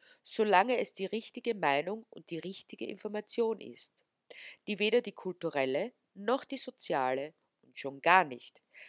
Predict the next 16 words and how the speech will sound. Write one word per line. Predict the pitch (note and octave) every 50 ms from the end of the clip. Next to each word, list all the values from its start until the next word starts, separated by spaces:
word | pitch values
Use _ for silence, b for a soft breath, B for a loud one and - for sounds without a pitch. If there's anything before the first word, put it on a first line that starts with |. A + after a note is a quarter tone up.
| B B B - -
die | F#3+ F3 -
wirtschaftliche | A#3+ D4 D4+ - - G#3+ D#3 - - D#3 D#3 - G#3
Hegemonie | G#3 F#3+ - G3 F3+ - D#3 C#3+ D3 D3+ D3+ D3 E3 F3+ -
antastet. | - F#3+ F#3+ - - - C#3 A#2+ - - - - - _ - _ _ _ _ _ _ B B B B B B B
So | B - - A3 F#3+
werden | F#3+ F3 F3+ G3+ G#3+ G#3
wir | B3+ B3
das | A3 F#3 - -
Aufmüpfige | - - E3 F#3 - - A#3 A#3+ A3+ - - - C4+ A#3 - A#2 G#2
und | E3 - -
Rebellische | A2+ - - D3+ F3 G3+ G#3 - - A3+
nicht | G#3 A3 - - - -
dulden, | B3 G#3+ F3+ D3+ - B2+ B2 _ _ _ _ _ _ _ _ _ _ _ _
nicht | - F3+ - - -
dulden | G3 F3+ F3 F3+ D#3+ -
können. | - - E3+ E3 E3 D3+ C3 A#2+ - _